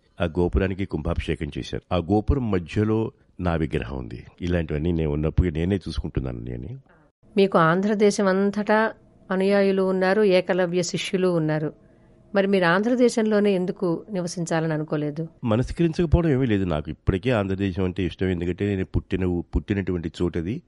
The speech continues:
Speaker 1: నా దృష్టిలో ఈ ఆంధ్ర రాష్ట్రం, తమిళ రాష్ట్రం, కన్నడ రాష్ట్రం అనేటువంటిది చాలా సంకుచితమైన అభిప్రాయం నాకు ఎప్పుడూ లేదు. భారతదేశం అంతా నాదే,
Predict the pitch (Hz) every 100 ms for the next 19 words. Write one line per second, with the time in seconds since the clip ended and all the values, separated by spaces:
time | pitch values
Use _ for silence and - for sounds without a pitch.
0 | - 98 101 113 113 - 131 139 135 113
1 | 104 95 107 113 110 104 - 104 104 104
2 | 95 95 107 101 95 - 101 92 90 98
3 | 101 90 - 101 95 95 90 92 87 87
4 | 87 90 90 87 95 95 120 123 113 104
5 | 98 87 90 - 85 87 - - 87 82
6 | 78 98 85 80 78 - - _ _ -
7 | 87 87 90 101 101 92 87 85 87 78
8 | 76 80